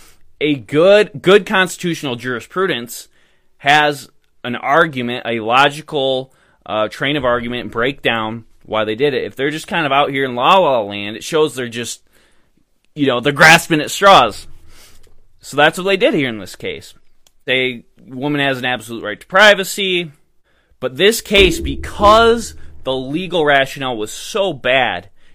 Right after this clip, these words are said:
you had lefties, legal scholars, prominent mainstream left-wing, 'cause mainstream is left-wing, legal scholars who said, "Okay, come on here."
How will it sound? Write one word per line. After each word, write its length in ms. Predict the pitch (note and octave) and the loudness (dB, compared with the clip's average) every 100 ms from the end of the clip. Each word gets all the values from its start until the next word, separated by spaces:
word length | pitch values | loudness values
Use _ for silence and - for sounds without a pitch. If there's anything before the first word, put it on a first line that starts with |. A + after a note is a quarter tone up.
| - | -12
you 240 | D#3+ C4 | -6 -4
had 560 | F3 F#3+ C#4+ D#3 B2+ - - _ - - | 0 4 4 2 -4 -8 -20 _ -20 -20
lefties, 840 | G#2+ B2+ G#3+ - C3+ B2 A#2+ - - G#2 | -4 2 2 0 -10 -10 -12 -16 -20 -14
legal 260 | A#2 D3+ D3 | -8 -4 -4
scholars, 580 | - D3 C#3 G#3 D#3+ - | -6 -2 2 2 2 -4
prominent 600 | - D#3 G3 A#3+ A#3+ F3 | -4 0 2 2 -2 -4
mainstream 840 | D3 E3 D#3+ - F3 E3+ D3+ C3+ - _ _ - | -4 -4 -8 -8 -6 -4 -6 -8 -14 _ _ -2
left-wing, 720 | D3 D#3+ D#3+ D#3+ D#3 C#3 D#3 _ | 0 0 -6 -6 -6 -6 -10 _
'cause 320 | A2 G2+ - | -16 -16 -20
mainstream 540 | G2 A2+ A#2 A2+ A#2 B2 | -14 -10 -10 -12 -12 -10
is 140 | A2 | -8
left-wing, 420 | G2+ F#2+ G#2 G2 - _ _ | -8 -10 -12 -14 -18 _ _
legal 300 | - C3+ C#3 | -10 -8 -6
scholars 640 | C3 - E3+ G3+ C3+ A#2+ A#2+ | -6 0 4 4 2 -2 -8
who 100 | C3 | -12
said, 500 | - D#3 B2+ A2+ E2 _ _ _ _ _ | -6 0 0 -2 -10 _ _ _ _ _
"Okay, 320 | A2+ A#2 A2+ | -14 -10 -12
come 300 | G2+ - A#2+ | -12 -10 -6
on 180 | G#2+ F2 | -6 -8
here." 300 | F#2 E2 - | -12 -14 -16